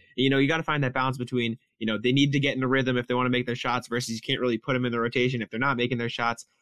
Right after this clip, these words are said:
Uh, y-, you gotta find that balance. But my personal theory is you start off the season two and five, right?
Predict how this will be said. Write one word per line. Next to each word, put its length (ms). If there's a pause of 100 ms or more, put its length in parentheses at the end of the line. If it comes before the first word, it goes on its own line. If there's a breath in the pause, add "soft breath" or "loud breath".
(240)
Uh, 220
y-, 180
you 100
gotta 160
find 220
that 100
balance. 300
But 220 (260)
my 140
personal 420
theory 360
is 380 (600)
you 80
start 260
off 140
the 80
season 340
two 220
and 140
five, 420
right? 280